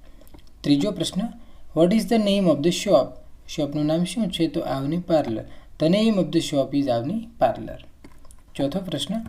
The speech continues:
On which day was the shopping done? શોપિંગ ક્યારે થયું? The shopping was done on twenty-fifth of June in two thousand eighteen.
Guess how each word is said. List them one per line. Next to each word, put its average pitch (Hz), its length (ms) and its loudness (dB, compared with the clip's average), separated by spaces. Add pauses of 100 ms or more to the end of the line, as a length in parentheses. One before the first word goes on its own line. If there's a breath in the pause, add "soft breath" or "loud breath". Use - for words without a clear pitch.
(300 loud breath)
On 160 140 4 (120)
which 190 380 4
day 139 240 12 (440)
was 139 220 4
the 165 120 6
shopping 147 500 0
done? 131 240 2
શોપિંગ 139 440 -4
ક્યારે 220 260 -2
થયું? 170 340 4 (420 loud breath)
The 214 100 -2
shopping 185 460 0
was 147 300 2
done 170 200 2
on 151 200 0
twenty-fifth 143 1400 -6
of 123 160 2 (120)
June 185 400 -2
in 160 260 -6
two 151 140 -12
thousand 127 500 -12
eighteen. 120 420 -6